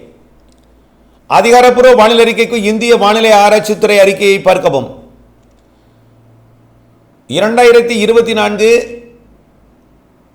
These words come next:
ஜனவரி பதினெட்டு மாலையிலிருந்து டெல்டா மாவட்டங்களில் மற்றும் தென் மாவட்டங்களில் தொடங்கக்கூடிய மழை பத்தொன்பது, இருபது தேதிகளிலே தமிழ்நாட்டிலே சற்று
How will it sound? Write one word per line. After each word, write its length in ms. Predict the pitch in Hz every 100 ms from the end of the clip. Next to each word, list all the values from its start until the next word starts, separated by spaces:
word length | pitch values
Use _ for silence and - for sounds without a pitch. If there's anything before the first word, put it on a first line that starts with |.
| _ _ _ 113 185
ஜனவரி 400 | 226 262 262 233 196
பதினெட்டு 500 | 220 247 208 226 185 - - - _ _ _ _ _ _ _ _ _ _ _ _ _ _ 104
மாலையிலிருந்து 1000 | 143 196 247 269 277 254 254 254 254 277 214
டெல்டா 280 | 220 233 254 247
மாவட்டங்களில் 760 | 240 240 240 226 226 226 226 240
மற்றும் 260 | 202 - 202
தென் 160 | 196 202
மாவட்டங்களில் 600 | 233 233 233 226 220 220 214
தொடங்கக்கூடிய 500 | 208 208 202 196 196 190
மழை 260 | 202 233 254 - -
பத்தொன்பது, 500 | - 240 240 247 247 220
இருபது 260 | 220 220 214
தேதிகளிலே 480 | 214 220 220 214 240 240
தமிழ்நாட்டிலே 580 | 196 220 220 214 214 233 240
சற்று 220 | 202 196